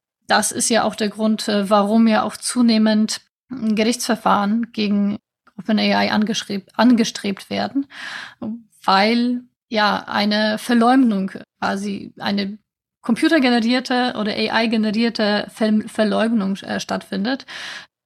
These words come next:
indem ein Name und eine Frage zu einer bestimmten Person zum Beispiel gestellt wird und dort einfach sehr negative Informationen über diese Person einfach erfunden werden.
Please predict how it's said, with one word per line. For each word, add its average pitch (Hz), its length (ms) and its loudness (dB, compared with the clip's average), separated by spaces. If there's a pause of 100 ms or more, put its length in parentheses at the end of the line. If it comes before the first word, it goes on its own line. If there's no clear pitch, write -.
indem 226 640 4 (560)
ein 208 540 2
Name 214 380 4
und 220 160 0
eine 214 120 -2
Frage 208 760 2
zu - 120 -6
einer 208 200 0
bestimmten 220 300 -2
Person 214 300 -2
zum 214 140 -4
Beispiel 190 260 -4
gestellt 190 380 -6
wird 214 220 -6
und 202 340 -4 (540)
dort 202 680 0 (280)
einfach 208 340 -2
sehr 208 220 4
negative 208 600 2
Informationen 220 760 2
über 208 240 -2
diese 196 200 -2
Person 214 680 0 (200)
einfach - 540 -2 (100)
erfunden 226 520 2
werden. 208 400 0